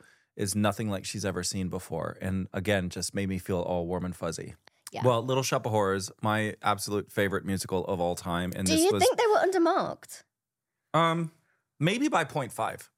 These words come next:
Speaker 2: Okay. I'll take that.
Speaker 1: Yeah.
Speaker 2: I'll take it.
Speaker 1: Eight point fives, 'cause I
Speaker 2: Yeah.
Speaker 1: don't think anybody got an eight point five tonight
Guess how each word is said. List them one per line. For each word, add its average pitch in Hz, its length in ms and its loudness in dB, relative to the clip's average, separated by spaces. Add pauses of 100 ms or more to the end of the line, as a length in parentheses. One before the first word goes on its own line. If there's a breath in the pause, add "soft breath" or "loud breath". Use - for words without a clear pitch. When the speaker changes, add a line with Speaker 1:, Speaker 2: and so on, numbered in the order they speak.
(120)
Speaker 2:
Okay. - 240 -12 (400)
I'll 214 120 4
take 180 200 -8
that. - 220 -10 (680)
Speaker 1:
Yeah. 98 300 0
Speaker 2:
I'll - 80 -4
take - 160 -6
it. - 40 4
Speaker 1:
Eight 151 100 -2
point 131 200 -2
fives, 98 380 -2 (120)
'cause 135 120 -4
I 160 60 0
Speaker 2:
Yeah. - 40 0
Speaker 1:
don't 208 80 -2
think 190 140 -2
anybody 165 300 0
got 90 120 0
an 90 120 -2
eight 90 100 -4
point 82 240 -6
five 82 220 -2
tonight 76 280 -6